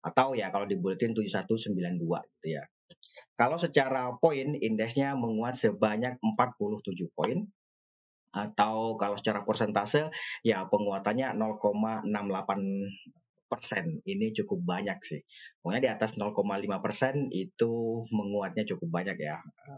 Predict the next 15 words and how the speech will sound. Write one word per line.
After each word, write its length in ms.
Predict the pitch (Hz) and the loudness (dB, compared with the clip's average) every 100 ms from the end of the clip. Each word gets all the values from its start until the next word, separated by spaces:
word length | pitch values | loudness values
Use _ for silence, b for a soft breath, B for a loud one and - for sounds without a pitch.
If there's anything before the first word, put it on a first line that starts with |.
| - _ _ _ | -20 _ _ _
Ya 160 | 87 92 | -6 0
banyak 400 | 113 110 135 - | 0 2 0 0
lah 160 | 139 - | -2 -4
gitu 160 | 92 85 | -4 0
ya. 160 | 110 95 B B B | 0 -2 B B B
Kalau 240 | 107 104 127 | 0 0 0
di 160 | 120 | 0
bawah 880 | 110 110 110 110 110 110 110 110 110 110 | 0 0 0 0 0 0 -2 -2 -4 -2
nol 160 | 110 107 | 0 2
koma 240 | 110 107 | 0 0
lima 320 | 104 110 135 | 0 0 0
itu 160 | 95 104 | 0 0
masih 240 | 107 - 92 | 0 -2 -4
bisa 160 | 92 92 | -2 -2
dibilang 640 | 90 87 101 110 104 92 | 0 0 0 -2 -4 -6